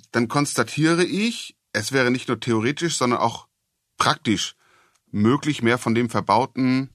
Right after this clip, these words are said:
derzeit ungenutzten und in wachsendem Ausmaß voraussichtlich ungenutzten Beton in Wohnfläche umzuwandeln. Nicht ganz so einfach, wie ich mir das <laughs> vielleicht vorgestellt habe, weil, genau, du hast die Restriktion genannt. Aber eine Restriktion,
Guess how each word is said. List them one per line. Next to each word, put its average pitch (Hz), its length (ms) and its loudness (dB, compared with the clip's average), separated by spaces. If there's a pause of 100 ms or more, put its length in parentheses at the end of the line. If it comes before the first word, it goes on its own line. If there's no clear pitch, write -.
(340)
derzeit 104 500 0
ungenutzten 127 720 0
und 113 180 -4
in 101 200 -2
wachsendem 117 680 0 (680)
Ausmaß 117 600 2
voraussichtlich 110 640 -2
ungenutzten 113 600 -2
Beton 107 460 -2 (480)
in 110 180 2
Wohnfläche 113 400 0
umzuwandeln. 147 580 4
Nicht 127 160 0
ganz 160 240 2
so 151 80 0
einfach, 127 560 2
wie 104 120 0
ich 98 180 -6
mir 120 80 2
das - 200 -8
<laughs> - 0 -
vielleicht 123 440 -2
vorgestellt 160 480 2
habe, 143 240 2
weil, 113 260 4
genau, 113 260 0
du 98 120 -4
hast 107 220 -6
die 104 60 -2
Restriktion 113 760 -2 (520)
genannt. 107 380 2
Aber 123 280 2
eine 151 300 4
Restriktion, 143 920 0